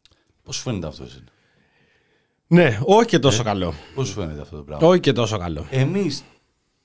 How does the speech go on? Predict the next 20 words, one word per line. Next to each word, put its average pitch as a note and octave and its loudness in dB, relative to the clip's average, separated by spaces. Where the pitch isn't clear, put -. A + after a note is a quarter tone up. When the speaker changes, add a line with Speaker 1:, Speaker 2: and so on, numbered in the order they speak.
Speaker 1:
τι G#3 -8
στο F#3+ -4
διάλογο D3+ 0
τα G#2 -4
θέλουμε E2+ -6
όλα D#2+ -8
αυτά; - -14
Πήραμε C3 -4
Ραφάλ, G2 -4
πήραμε G2+ -8
Μπελαρά, F#2+ -2
πήραμε D2+ -14
και F2+ -10
άλλες G2 -8
φρεγάτες, G2+ -6
παίρνουμε E2+ -12
τα G2 -8
F - -16
τριάντα G2 -6
πέντε. D#2 -10